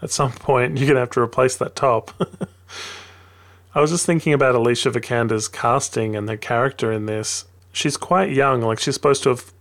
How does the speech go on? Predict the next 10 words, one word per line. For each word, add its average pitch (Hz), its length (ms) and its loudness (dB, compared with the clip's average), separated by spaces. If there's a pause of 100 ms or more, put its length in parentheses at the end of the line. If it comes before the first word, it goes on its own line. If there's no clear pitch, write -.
(100)
been 135 160 2
to 127 80 0
school 131 420 4
with 120 240 -2
the 117 140 0
Facebook 123 580 -2
guy, 104 400 -6 (540)
uh, 110 320 0
Aaron 123 400 2
Kalua. 113 640 0